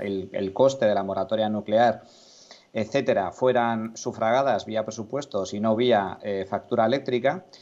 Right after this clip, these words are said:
y además eliminásemos, como digo, toda la fiscalidad relacionada con la electricidad y con el combustible, la factura de estos dos, eh, productos básicos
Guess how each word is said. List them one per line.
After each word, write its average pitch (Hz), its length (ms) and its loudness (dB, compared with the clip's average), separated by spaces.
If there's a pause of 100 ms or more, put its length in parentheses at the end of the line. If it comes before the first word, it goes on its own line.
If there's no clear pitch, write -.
(240)
y 127 80 2
además 123 340 4
eliminásemos, 117 640 -2
como 107 220 -6
digo, 120 260 2
toda 117 280 4
la 110 120 2
fiscalidad 107 760 0
relacionada 110 520 -4
con 113 80 -2
la 101 140 2
electricidad 104 540 0
y 104 60 -4
con 98 140 0
el 95 60 -6
combustible, 135 720 -2 (300)
la 113 160 0
factura 110 540 2
de 107 80 -6
estos 113 560 -6
dos, 113 420 0
eh, 95 280 -4
productos 104 800 0
básicos 127 720 -2